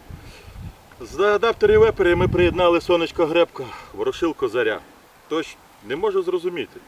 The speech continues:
потрібні нам граблі чи ні. Мабуть, таки ні, тому що сонечко гребка, ворошилка впоралась своєю роботою на всі сто. Шановні друзі, тож, як ми з вами і домовлялись,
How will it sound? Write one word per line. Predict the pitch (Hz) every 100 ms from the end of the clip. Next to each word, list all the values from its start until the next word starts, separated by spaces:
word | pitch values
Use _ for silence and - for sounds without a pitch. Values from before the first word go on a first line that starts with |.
| -
потрібні | 117 - 247 214
нам | 175 139
граблі | 120 120 95 98
чи | -
ні. | 135 82 - - - -
Мабуть, | 196 208 226
таки | - - 170
ні, | 120 87 - - - -
тому | 131 135
що | - 139 104
сонечко | - 190 202 196 180
гребка, | 147 151 - 143
ворошилка | 127 127 - 131 120 120 104 - - - -
впоралась | - 165 160 147 131 -
своєю | 123 131 117
роботою | 120 131 180 - 139 123 -
на | 117
всі | 135 -
сто. | 175 - 90 - - - - -
Шановні | 110 156 175
друзі, | 123 92 78 - - - -
тож, | - 135
як | 156 -
ми | 151
з |
вами | 131 123 110
і |
домовлялись, | 95 95 98 110 143 127